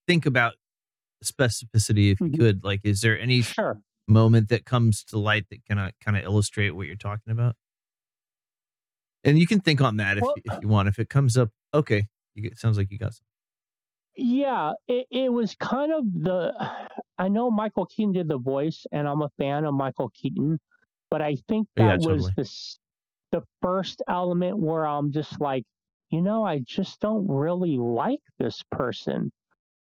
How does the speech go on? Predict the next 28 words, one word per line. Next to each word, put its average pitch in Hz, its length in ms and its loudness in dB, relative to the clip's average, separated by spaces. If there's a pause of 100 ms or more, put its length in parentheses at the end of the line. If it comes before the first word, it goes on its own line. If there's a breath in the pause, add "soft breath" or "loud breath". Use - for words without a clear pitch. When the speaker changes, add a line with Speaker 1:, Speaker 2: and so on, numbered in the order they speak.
(180)
Speaker 2:
And 175 220 0
then 190 240 0
once, 196 400 -2 (100)
you 196 200 0
know, 170 280 0
his, 147 400 -2 (100)
kind 170 200 -2
of 131 120 -2
his 131 260 -2
chauvinism 147 960 -2 (380 loud breath)
was 139 460 -2
really 170 500 0
illustrated 139 760 -2
with 131 240 -2
the 143 60 0 (140)
engineer, 127 640 -2 (340)
you 139 100 0
know, 139 220 0
"No, 170 420 0
you 156 160 0
know, 139 140 0
you 139 220 -2
can't 151 360 -4
work 147 280 -2
on, 131 260 -2
you 143 120 0
know, 123 140 -2
my 120 200 -2